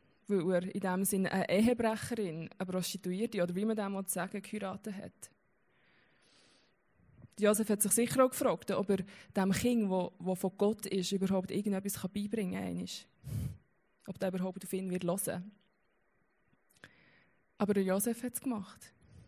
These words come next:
Gehorsam, ich habe das nachher gesagt, was eigentlich Gehorsam heisst. Er, also Josef ist gehorsam gsi. Und zwar heisst, ähm, sich dem Willen einer Autorität unterordnen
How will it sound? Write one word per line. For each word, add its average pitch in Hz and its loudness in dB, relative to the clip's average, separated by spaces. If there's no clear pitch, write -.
Gehorsam, 240 6
ich 220 -6
habe 208 -2
das 208 -4
nachher 233 -2
gesagt, 233 0
was 226 -4
eigentlich 202 -2
Gehorsam 214 6
heisst. 170 4
Er, 190 0
also 196 0
Josef 190 -2
ist 202 -6
gehorsam 214 4
gsi. 170 2
Und 214 6
zwar 247 10
heisst, 233 8
ähm, 208 6
sich - 0
dem 226 6
Willen 262 6
einer 214 2
Autorität 202 2
unterordnen 277 4